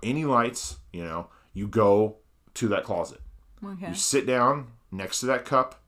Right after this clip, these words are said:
Speaker 1: The string should still be in, going in the closet. The door should still be shut. Nothing should be disturbed. It should all be how you left it. And you pick that cup up now. You're sitting outside the closet. Pick the cup up.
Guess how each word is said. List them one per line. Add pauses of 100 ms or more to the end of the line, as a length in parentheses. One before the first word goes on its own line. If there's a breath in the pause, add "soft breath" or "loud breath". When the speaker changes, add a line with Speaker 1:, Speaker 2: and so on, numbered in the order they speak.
Speaker 1:
The
string
should
still
be (140)
in,
going
in
the
closet.
The
door
should
still
be
shut.
Nothing
should
be
disturbed. (500 soft breath)
It
should
all
be
how
you
left
it. (440 soft breath)
And
you
pick
that
cup
up
now.
You're
sitting
outside
the
closet.
Pick
the
cup
up.